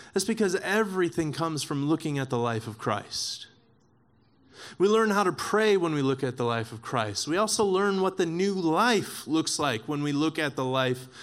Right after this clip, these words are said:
of Christ. But the issue is we can sometimes see all the externals, and I celebrate these things. I so much am right there with you guys of wanting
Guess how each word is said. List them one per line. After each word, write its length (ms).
of 160
Christ. 840
But 140
the 120
issue 360
is 260
we 160
can 180
sometimes 680
see 260
all 540
the 180
externals, 1080
and 120
I 40
celebrate 720
these 260
things. 380
I 120
so 440
much 300
am 100
right 200
there 160
with 260
you 60
guys 340
of 100
wanting 520